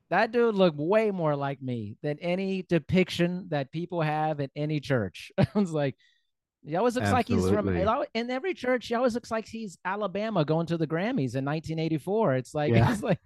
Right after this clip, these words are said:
Speaker 1: what? <laughs> It's like
Speaker 2: You know, a lot of our depictions of, of artistic, because they didn't start out the way they did. Actually,
Speaker 1: Right.
Speaker 2: it, it actually started out worse.
Speaker 1: <laughs>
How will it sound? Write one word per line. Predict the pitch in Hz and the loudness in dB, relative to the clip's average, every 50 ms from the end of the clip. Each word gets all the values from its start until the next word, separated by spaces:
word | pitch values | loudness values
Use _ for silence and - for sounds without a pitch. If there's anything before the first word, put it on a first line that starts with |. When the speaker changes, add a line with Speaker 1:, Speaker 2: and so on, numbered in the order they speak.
| _ _ _ _ _ _ _ _ _ _ _ | _ _ _ _ _ _ _ _ _ _ _
Speaker 1:
what? | - 175 185 - 453 494 - - - - - | -4 -2 -2 0 0 -2 -2 -4 -6 -4 2
<laughs> | - | 2
It's | - - 339 381 - - - 262 - | 2 4 4 2 2 2 2 -2 0
like | 220 220 208 - - 143 - - - - - _ - - _ _ _ _ _ _ _ _ | 0 0 0 -2 -4 -6 -10 -12 -12 -16 -16 _ -20 -20 _ _ _ _ _ _ _ _
Speaker 2:
You | 131 135 | 4 6
know, | 139 143 143 - | 6 6 4 4
a | 131 117 | 4 4
lot | 113 113 117 120 | 4 4 4 4
of | 127 120 113 | 4 4 4
our | 107 101 95 | 2 2 2
depictions | 95 85 - - 127 123 - - - 104 98 90 | 0 -4 -2 -2 -2 -2 -2 0 0 0 0 0
of, | 87 85 82 82 - - | 0 -2 -4 -6 -8 -6
of | - 92 87 82 - - | -2 -2 -2 -2 -2 0
artistic, | 95 92 85 - 98 90 90 85 - 90 - - - 98 | 0 0 2 2 0 0 0 -2 -2 -4 -4 -4 -4 0
because | - 98 87 107 98 92 | 0 4 6 6 6 8
they | 98 101 | 8 8
didn't | 131 151 135 - | 10 8 8 6
start | - - 123 107 98 | 6 6 8 8 8
out | 101 113 - - | 8 6 4 4
the | 87 | 2
way | 80 78 78 78 | 0 0 0 0
they | 76 78 71 | 0 -2 -2
did. | 76 78 73 73 | 0 0 0 2
Actually, | 82 107 131 117 123 131 104 90 | 4 2 2 4 4 4 4 4
Speaker 1:
Right. | - 117 | 4 2
Speaker 2:
it, | 104 101 - | 0 0 0
it | - 110 107 | 0 2 4
actually | 127 120 117 - 139 113 | 4 4 4 2 0 0
started | - - 123 107 98 | 2 2 2 4 2
out | 85 78 67 | 0 -2 -6
worse. | 69 80 101 110 73 - - - - - - _ _ _ _ _ _ _ | -4 -4 -2 -2 -4 -6 -10 -14 -18 -20 -20 _ _ _ _ _ _ _
Speaker 1:
<laughs> | - | -2